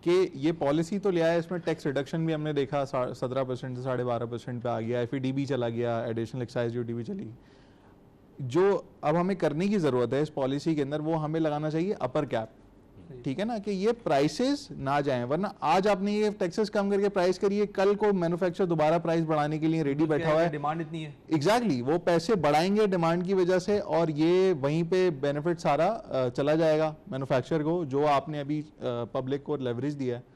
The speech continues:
Speaker 1: ठीक है।
Speaker 2: सही।
Speaker 1: So इसका हल ये है कि आप एक upper cap लगाएं,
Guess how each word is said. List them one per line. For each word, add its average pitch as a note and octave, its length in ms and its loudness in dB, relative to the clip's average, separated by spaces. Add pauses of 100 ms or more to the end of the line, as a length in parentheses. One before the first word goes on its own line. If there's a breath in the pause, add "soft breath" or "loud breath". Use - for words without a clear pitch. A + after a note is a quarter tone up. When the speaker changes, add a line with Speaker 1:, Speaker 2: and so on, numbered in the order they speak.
(360 loud breath)
Speaker 1:
ठीक E3 140 -4
है। G3+ 120 0
Speaker 2:
सही। G#3 180 0
Speaker 1:
So - 60 -6
इसका G3 520 -2
हल E3 220 2
ये E3 180 0
है E3+ 60 -2
कि F#3 100 -6
आप F3+ 200 -2
एक F3 120 -2
upper D3+ 240 -2
cap D#3 220 -2
लगाएं, A#2+ 320 -4